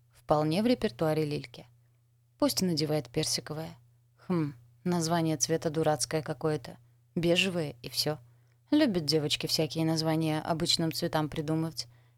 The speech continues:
Персиковое, фисташковое, как мороженое.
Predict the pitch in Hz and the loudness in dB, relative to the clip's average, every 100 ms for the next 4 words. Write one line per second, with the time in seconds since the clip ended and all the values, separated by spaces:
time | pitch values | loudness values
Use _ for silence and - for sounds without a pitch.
0 | _ 147 160 - 185 170 175 175 _ - | _ 0 2 0 0 -4 -8 -10 _ -8
1 | - - 156 - - 160 170 _ _ _ | -2 0 2 0 -4 -10 -10 _ _ _
2 | - 160 208 214 165 143 147 147 | -4 0 2 4 2 0 -4 -6